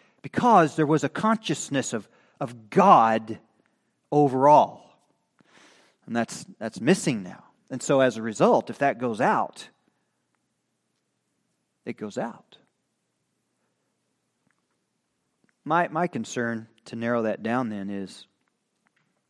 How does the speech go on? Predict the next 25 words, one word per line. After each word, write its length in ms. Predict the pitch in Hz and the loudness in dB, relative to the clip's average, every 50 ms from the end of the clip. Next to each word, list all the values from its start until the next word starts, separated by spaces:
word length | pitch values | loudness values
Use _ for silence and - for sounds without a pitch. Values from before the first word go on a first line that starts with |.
| _ _ - | _ _ -12
in 140 | 135 123 123 | -8 -4 -4
our 160 | 123 127 - | -2 -2 -2
own 160 | 147 151 156 | -4 -6 -6
Christian 480 | - - - 139 - - - 131 113 107 | -6 -6 -6 -6 -6 -8 -10 -10 -8 -6
life. 280 | 120 117 101 92 - _ - - - - - | -4 -6 -6 -6 -10 _ -20 -20 -20 -20 -12
So 180 | - - 143 | -4 0 2
I, 200 | 135 131 156 185 - | 4 4 4 4 2
I 140 | - 156 180 | 0 -2 -2
can't 300 | - - 208 196 156 113 | -2 -2 -2 -2 -2 -4
change 340 | - - 135 127 127 117 117 | -6 -6 -6 -4 -4 -6 -6
anything 400 | 113 110 107 - - 110 107 104 | -8 -10 -10 -10 -10 -10 -10 -10
politically 640 | - - 101 104 117 110 110 - - 98 101 110 117 | -12 -12 -8 -6 -6 -6 -6 -8 -10 -8 -6 -4 -4
except 380 | 104 - - - 110 95 - | -6 -6 -8 -8 -8 -8 -10
for 120 | - 101 95 | -12 -14 -8
voting. 440 | 95 101 110 104 92 90 95 104 - _ _ _ _ _ _ - | -6 -6 -6 -6 -6 -10 -12 -14 -18 _ _ _ _ _ _ -20
And 140 | - 107 | -16 -14
then 120 | 101 101 104 | -10 -8 -8
I 80 | 101 | -8
wonder 240 | 95 95 98 101 95 | -8 -8 -10 -10 -10
about 320 | 87 90 92 90 85 - - | -10 -8 -8 -8 -6 -6 -6
that 340 | 107 107 87 90 - - | -4 -4 -4 -6 -10 -12
'cause, 340 | - - - - - - - - | -14 -18 -18 -18 -20 -20 -20 -20
you 120 | - 98 | -18 -16
know. 220 | 92 80 78 - 117 _ _ _ _ _ - - - - - _ | -14 -14 -14 -16 -18 _ _ _ _ _ -20 -20 -20 -20 -8 _
But 380 | - 165 165 117 95 - - - | 6 6 6 6 4 0 -8 -18